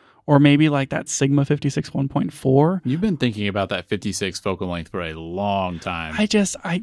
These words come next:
Speaker 1: like, in some ways, I feel like that's what's missing in my life. <laughs> Just, like, on a broad spectrum of all the things that could be missing in my life, a fifty-six millimeter lens
Speaker 2: <laughs>
Speaker 1: is, like, number, probably number one on the list.
Speaker 2: I don't know, man. I feel like,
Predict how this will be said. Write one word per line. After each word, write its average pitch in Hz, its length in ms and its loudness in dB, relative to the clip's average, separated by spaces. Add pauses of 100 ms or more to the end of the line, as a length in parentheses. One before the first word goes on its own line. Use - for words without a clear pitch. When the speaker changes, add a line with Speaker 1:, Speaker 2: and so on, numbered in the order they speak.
Speaker 1:
like, 156 340 2 (320)
in 160 140 2
some 214 340 2
ways, 127 340 0
I 143 120 -6
feel 151 120 -2
like 135 140 0
that's - 200 -6
what's 160 140 -4
missing - 280 -2
in - 60 0
my 143 100 -2
life. - 360 -6 (880)
<laughs> - 800 -20
Just, - 260 0 (300)
like, 170 160 2 (300)
on 175 160 4
a 170 40 4
broad 151 500 6
spectrum - 680 0 (560)
of 147 240 2 (260)
all 175 220 6
the 170 80 4
things 156 220 4
that 151 140 0
could 151 140 -2
be 147 100 2
missing 139 240 2
in 135 60 4
my 131 100 4
life, 123 420 0 (120)
a - 100 0
fifty-six 135 500 0
millimeter - 320 0
lens - 420 -2
Speaker 2:
<laughs> 117 100 0
Speaker 1:
is, 147 220 2
like, 147 220 -2 (180)
number, 139 360 2
probably 139 260 -4
number 156 180 -2
one - 240 -4
on - 80 -6
the - 60 -6
list. - 340 -10 (340)
Speaker 2:
I 131 160 0
don't 110 120 -2
know, 104 140 -2
man. 104 280 0
I 110 80 2
feel 143 200 2
like, 120 320 -2